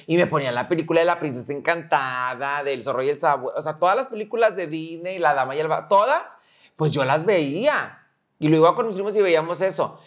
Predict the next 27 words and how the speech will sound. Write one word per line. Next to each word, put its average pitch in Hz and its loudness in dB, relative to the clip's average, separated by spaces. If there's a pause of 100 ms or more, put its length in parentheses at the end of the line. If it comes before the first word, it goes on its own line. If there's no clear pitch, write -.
(120)
La 175 4
televisión, 175 2
pues 165 -2
no 135 -6
era 156 0
como 151 -6
que 151 -8
yo 135 -2
no, 147 -6
nunca 156 0
conocía 190 2
a 151 6
Beli 170 0
Beto, 165 0
nunca 175 -4
conocía 180 0
a 147 0
las 156 0
muñequitas, 156 -2
sabía 147 4
de 170 2
ellas 190 0
cuando 165 -4
crecí 139 0
un 147 -2
poquito 170 2
más, 156 0